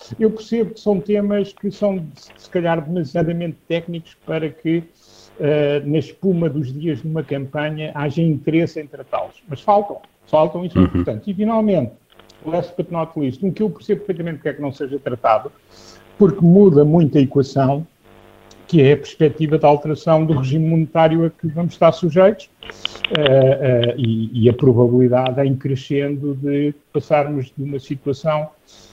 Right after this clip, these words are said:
Speaker 1: em que os preços estiveram relativamente estáveis, houve até pequenos momentos de deflação ou de inflação muito ligeira, para alguma inflação.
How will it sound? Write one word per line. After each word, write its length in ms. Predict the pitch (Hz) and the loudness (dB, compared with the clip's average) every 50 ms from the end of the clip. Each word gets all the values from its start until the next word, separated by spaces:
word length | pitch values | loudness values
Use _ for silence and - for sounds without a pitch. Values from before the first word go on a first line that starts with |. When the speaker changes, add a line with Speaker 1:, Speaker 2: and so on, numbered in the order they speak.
| _ - | _ -2
Speaker 1:
em 140 | 180 151 139 | 0 0 0
que 100 | 127 160 | 2 -2
os 80 | 139 | -4
preços 360 | - - 156 160 156 147 - - | -2 0 2 4 4 2 2 -2
estiveram 400 | - 156 127 135 139 131 135 131 | -8 -4 0 2 2 2 2 0
relativamente 640 | 117 139 143 120 - 143 143 143 147 151 143 135 - | 0 0 -2 -2 -2 0 0 0 2 0 -4 -4 -8
estáveis, 500 | - - - 156 170 165 - 220 - - 160 | -8 -2 0 2 2 2 2 0 -2 -2 -2
houve 160 | 139 123 135 | -4 -4 -4
até 180 | 131 - 143 | -4 -4 -6
pequenos 340 | 135 - - 151 147 131 - | -6 -6 -8 -6 -6 -6 -6
momentos 380 | 147 151 143 151 156 147 131 - | -6 -6 -6 -4 -6 -6 -8 -8
de 160 | 135 135 143 | -6 -6 -6
deflação 640 | 135 127 - - 156 139 123 - - 165 165 147 | -6 -4 -2 0 0 0 0 -2 -2 -2 0 0
ou 80 | 127 123 | 0 -2
de 100 | 120 139 | -2 -4
inflação 500 | 143 139 - 147 139 131 - - 139 123 | -8 -8 -8 -8 -8 -8 -6 -6 -6 -6
muito 320 | 131 131 135 131 - - | -4 -6 -6 -6 -6 -6
ligeira, 400 | 143 139 131 131 147 147 156 165 | -6 -4 -2 0 0 0 0 0
para 480 | 160 - _ - 175 170 170 190 190 - - | -2 -4 _ 0 0 0 0 -2 -2 -4 -4
alguma 500 | - 139 143 139 127 135 135 139 143 139 | -2 0 0 0 -2 -4 -8 -10 -10 -12
inflação. 540 | 139 135 - 147 143 143 - - 131 107 | -14 -14 -10 -10 -10 -10 -10 -12 -12 -12